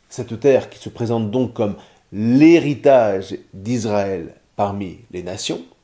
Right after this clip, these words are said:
c'est ainsi que la dénomme le verset dix. Cette dénomination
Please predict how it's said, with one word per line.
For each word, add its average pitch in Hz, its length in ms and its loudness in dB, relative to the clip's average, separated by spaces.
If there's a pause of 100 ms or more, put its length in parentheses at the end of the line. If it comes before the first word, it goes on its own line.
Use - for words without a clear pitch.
(300)
c'est 90 180 -16
ainsi 87 320 -14
que 90 240 -10 (240)
la 95 140 -6
dénomme 104 400 -2
le 85 60 -10
verset 78 340 -14
dix. 120 580 -12 (1200)
Cette 165 280 2
dénomination 147 920 2